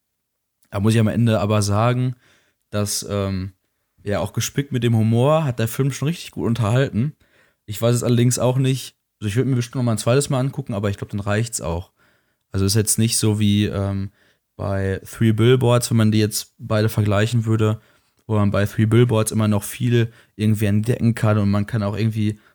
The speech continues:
auf einzelne Nebencharaktere nochmal einen besonderen Blick drauf werfen,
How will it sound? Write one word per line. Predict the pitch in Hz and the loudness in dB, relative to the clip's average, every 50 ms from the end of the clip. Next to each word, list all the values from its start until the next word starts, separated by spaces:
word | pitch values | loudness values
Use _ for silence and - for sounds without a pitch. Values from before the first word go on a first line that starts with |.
| _ _ | _ _
auf | 101 104 - | -14 -12 -6
einzelne | - 110 117 117 - 110 107 | -4 -4 -2 -2 -2 -2 0
Nebencharaktere | 113 120 123 127 120 123 117 107 104 104 - 127 113 110 107 | 2 2 2 2 2 0 0 -2 -2 -2 -2 0 0 2 2
nochmal | 107 107 | 2 4
einen | 101 104 | 4 4
besonderen | 104 104 110 110 117 117 107 104 101 101 | 4 4 4 4 4 4 4 4 2 2
Blick | 107 120 120 - | 2 0 -2 -2
drauf | - - 101 104 101 - | -2 -2 0 0 0 0
werfen, | 101 101 101 101 - - 101 98 98 | -2 -2 -2 -2 -4 -4 -6 -6 -6